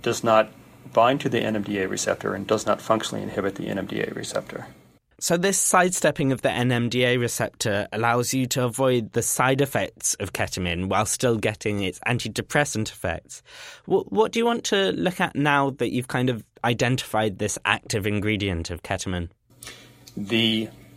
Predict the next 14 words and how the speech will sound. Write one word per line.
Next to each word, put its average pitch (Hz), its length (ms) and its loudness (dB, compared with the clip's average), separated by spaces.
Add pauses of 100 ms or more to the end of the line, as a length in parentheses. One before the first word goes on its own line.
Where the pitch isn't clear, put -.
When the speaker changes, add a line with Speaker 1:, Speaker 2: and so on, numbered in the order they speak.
(200)
Speaker 1:
uh, - 220 -8 (320)
direct 123 260 4
target 147 320 6
of 107 80 2
the 98 80 0
metabolite 101 380 2
has 107 180 -2
not 104 220 0
been 107 100 -8
identified 110 500 -4
yet. - 220 -8 (760)
So - 120 -6
that's 107 200 2
something 101 240 0